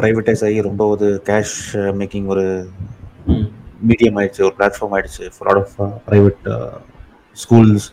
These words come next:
Speaker 1: or private colleges. இதுல இவங்களும் வந்து டெக்னாலஜின்ற பேர்ல எந்த அளவுக்கு ரூலிங் பண்ண போ-, அது எந்த அளவுக்கு ஹெல்ப்ஃபுல்லா இருக்கும், இருக்குன்றது தெரியல. Because நான் Byju's யூஸ் பண்ணது கிடையாது. நீ Byju's,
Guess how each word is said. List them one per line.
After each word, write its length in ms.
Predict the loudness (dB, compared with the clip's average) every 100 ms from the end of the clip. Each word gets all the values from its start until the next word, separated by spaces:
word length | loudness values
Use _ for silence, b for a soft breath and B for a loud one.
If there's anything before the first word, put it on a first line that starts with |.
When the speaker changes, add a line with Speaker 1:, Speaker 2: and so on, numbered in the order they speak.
| _ b b b
Speaker 1:
or 100 | 0
private 240 | 6 6 6
colleges. 340 | 4 2 2 -2 -6 -10 _ B B B -2 2
இதுல 120 | 6
இவங்களும் 460 | 8 8 10 10 8
வந்து 680 | 8 8 8 6 4 0 -4 _ _ _ -20 -18 -16 -16 -2
டெக்னாலஜின்ற 540 | 0 2 2 2 0
பேர்ல 380 | 0 0 0 -2
எந்த 220 | -4 0
அளவுக்கு 480 | 2 2 0 -2 0
ரூலிங் 200 | 0 -2
பண்ண 180 | -2 -4 -4
போ-, 100 | -10 b b
அது 140 | 2 4
எந்த 200 | 6 8
அளவுக்கு 400 | 8 6 8 8
ஹெல்ப்ஃபுல்லா 360 | 8 8 10
இருக்கும், 380 | 8 6 4 0 0
இருக்குன்றது 480 | -2 0 0 0 0
தெரியல. 340 | -2 0 -2 -4
Because 320 | -4 -6 -6
நான் 160 | -8
Byju's 280 | -4 -4 -4 -12
யூஸ் 160 | -6
பண்ணது 200 | -2 0
கிடையாது. 200 | 2 2
நீ 240 | 2 2 2
Byju's, 200 | 4